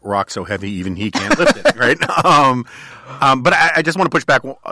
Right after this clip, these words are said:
slightly. I take your point, 'cause I do think that liberals are more policy-oriented.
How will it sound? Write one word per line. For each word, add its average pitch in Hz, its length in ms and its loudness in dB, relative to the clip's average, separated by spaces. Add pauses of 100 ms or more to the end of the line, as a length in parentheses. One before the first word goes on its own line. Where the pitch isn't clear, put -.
slightly. 120 320 2
I 110 80 0
take 196 260 -2
your 143 80 0
point, 120 380 -2
'cause - 140 -6
I 131 60 0
do 147 120 0
think 131 200 -2
that 107 140 -2 (300)
liberals 120 340 0
are 104 160 -2
more 113 240 0
policy-oriented. 135 920 -4